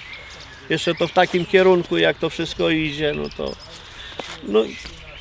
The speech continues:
my-, nas to strasznie zdziwia. Ja nie wyglądałem wojny na Ukrainie, ale tam w pierwszym dniu od razu zostały ruszone procedury,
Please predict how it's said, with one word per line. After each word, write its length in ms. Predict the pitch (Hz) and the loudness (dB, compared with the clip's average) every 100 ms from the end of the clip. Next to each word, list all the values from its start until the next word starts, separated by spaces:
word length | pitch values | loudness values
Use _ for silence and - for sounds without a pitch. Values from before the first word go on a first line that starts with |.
| - - - - - - - - | -16 -18 -18 -20 -18 -16 -4 6
my-, 280 | 208 - 214 | 6 6 4
nas 200 | 262 - | 6 8
to 140 | 220 | 6
strasznie 460 | - 214 226 240 208 208 - | 6 6 6 8 10 8 6
zdziwia. 680 | 175 175 196 208 170 170 165 - - - - - - - - - | 2 2 6 8 8 8 6 0 -4 -6 -6 -6 -6 -8 -8 0
Ja 260 | 214 254 269 | 4 6 6
nie 160 | 262 | 4
wyglądałem 960 | 233 247 220 247 254 277 220 190 180 165 | 4 4 4 4 8 10 10 10 8 6
wojny 640 | 202 190 180 180 180 180 - | 10 10 8 8 6 6 2
na 160 | 196 | 2
Ukrainie, 680 | 190 180 185 165 156 135 123 107 - - - - - - - - - - | 4 4 4 4 4 2 -2 -4 -4 -6 -6 -6 -4 -4 -4 -6 -2 4
ale 240 | 190 196 | 8 8
tam 360 | 214 214 226 214 - - - - - - - | 8 6 4 0 -6 -8 -6 -4 -4 -4 -4
w 140 | - - | 0 6
pierwszym 520 | 208 226 - 202 175 | 8 8 6 4 4
dniu 500 | 160 180 190 202 214 - - - - | 2 6 8 10 8 2 -8 -10 0
od 160 | 165 170 | 2 8
razu 380 | 185 202 208 | 10 10 6
zostały 540 | 185 165 - 196 196 196 | 0 0 6 8 10 8
ruszone 640 | 175 175 - 196 190 185 | 6 0 4 4 6 4
procedury, 720 | 180 180 - 156 180 180 180 | 2 0 0 2 4 6 4